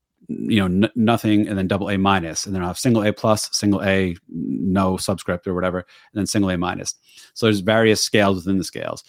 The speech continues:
And Moody's has a slightly different one. It'll be like, um, instead of, whereas S and P will be double B, Moody's will be B A is what it's called. And then instead of plus or minus, they have one, two, three. So a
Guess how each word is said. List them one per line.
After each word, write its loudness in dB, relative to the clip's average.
And 2
Moody's 6
has 4
a -2
slightly 2
different 0
one. 2
It'll -2
be 0
like, -2
um, -4
instead 2
of, 0
whereas 0
S 2
and 2
P 4
will 4
be 0
double 0
B, 2
Moody's 2
will -4
be -2
B 0
A 2
is -4
what -6
it's -12
called. -8
And -6
then -2
instead -2
of -6
plus 0
or 0
minus, 0
they -2
have -6
one, 0
two, 2
three. -4
So -8
a -8